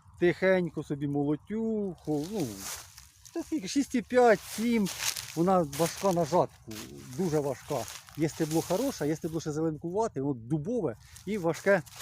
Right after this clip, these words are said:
і важке на жатку. О. Я ходю потихеньку, сиплю собі, молоти, е, агроном стоїть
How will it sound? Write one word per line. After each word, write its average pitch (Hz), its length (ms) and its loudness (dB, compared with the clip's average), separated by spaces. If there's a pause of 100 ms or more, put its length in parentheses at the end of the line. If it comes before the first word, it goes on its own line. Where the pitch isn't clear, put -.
(200)
і 170 60 -2
важке 165 300 2
на 190 140 2
жатку. 123 420 -2 (580)
О. 135 180 0 (1120)
Я 190 120 4
ходю 160 260 -2
потихеньку, 190 680 -2
сиплю 294 480 -2
собі, 214 380 -4
молоти, 285 720 -4 (580)
е, 190 500 0 (120)
агроном 233 600 -2
стоїть 247 320 -4